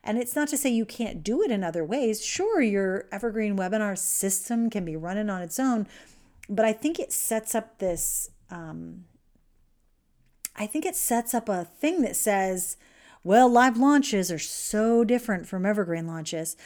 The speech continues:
They might be, but actually you can get information faster in a live launch, I believe, especially because you're not required, like, when you're creating an event style launch,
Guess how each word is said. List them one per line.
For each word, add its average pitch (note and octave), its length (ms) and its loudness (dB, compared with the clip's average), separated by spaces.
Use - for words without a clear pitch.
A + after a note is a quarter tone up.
They A#4+ 120 2
might A4 380 -2
be, G3 500 -2
but G#3+ 420 0
actually C#4+ 540 4
you A#3+ 120 6
can G#3+ 200 0
get A3+ 240 2
information A3 640 0
faster E3+ 480 -6
in F3+ 120 -6
a E3+ 60 -6
live G3 320 -2
launch, E3+ 460 -8
I G3 140 0
believe, E3+ 460 -4
especially - 440 2
because F#3+ 320 0
you're F3+ 100 -6
not G3 180 -4
required, G3+ 920 -4
like, F#3+ 340 -8
when A3+ 300 0
you're C4 200 2
creating B3+ 460 -2
an F3+ 60 -6
event E3+ 560 -6
style F3 560 -4
launch, G#3 500 0